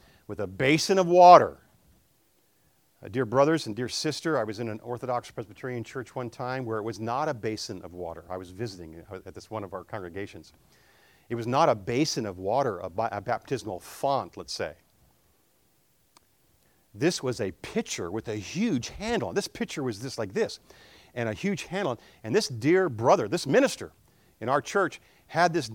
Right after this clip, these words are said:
this dear recipient come up, and he just poured this water on this brother.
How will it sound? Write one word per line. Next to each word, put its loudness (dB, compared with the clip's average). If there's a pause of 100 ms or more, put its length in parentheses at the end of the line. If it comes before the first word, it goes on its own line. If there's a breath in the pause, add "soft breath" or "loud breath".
(160)
this -6
dear 2
recipient -2 (220 soft breath)
come -2
up, 2
and -8
he -2
just -8
poured 10
this -4
water 10
on 2
this -6
brother. -4